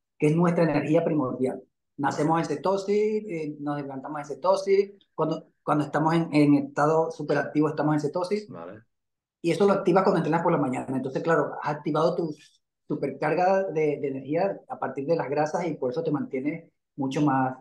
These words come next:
Speaker 1: activo. Cu-, cuando entrenas por la noche ya usas la, la glucosa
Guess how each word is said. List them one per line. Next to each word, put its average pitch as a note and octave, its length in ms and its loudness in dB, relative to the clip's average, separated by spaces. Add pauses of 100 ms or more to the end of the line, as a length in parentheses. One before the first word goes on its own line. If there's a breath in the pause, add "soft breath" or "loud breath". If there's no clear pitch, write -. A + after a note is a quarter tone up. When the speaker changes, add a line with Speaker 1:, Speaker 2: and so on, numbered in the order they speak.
Speaker 1:
activo. C3+ 320 0
Cu-, C#3+ 160 0
cuando D#3 180 0
entrenas F3 260 2
por F3+ 100 4
la E3+ 80 4
noche G#3+ 280 4
ya F3 140 6
usas G3+ 340 2 (800)
la, D3 320 2
la D3+ 120 2
glucosa D3+ 380 2